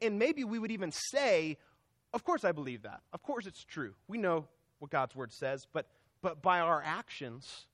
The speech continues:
we reveal that we don't actually trust that what God really said is true is really true.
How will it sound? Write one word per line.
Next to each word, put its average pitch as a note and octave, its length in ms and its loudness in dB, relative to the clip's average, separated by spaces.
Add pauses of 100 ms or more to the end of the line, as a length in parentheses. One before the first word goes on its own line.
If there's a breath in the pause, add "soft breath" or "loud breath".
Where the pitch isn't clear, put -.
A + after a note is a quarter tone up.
(1200)
we E3 100 -6
reveal D3+ 600 -2
that B2 180 -4
we D3 120 -6
don't E3 200 0
actually D3 540 -6 (440)
trust - 580 -2 (280)
that C#3 100 -4
what C#3 220 -4
God D3+ 280 4
really D#3 360 -2
said D#3 320 -2
is C3+ 100 -10 (180)
true C#3+ 280 -6
is D#3 400 -4
really B2+ 420 -6 (580)
true. C#3 320 -6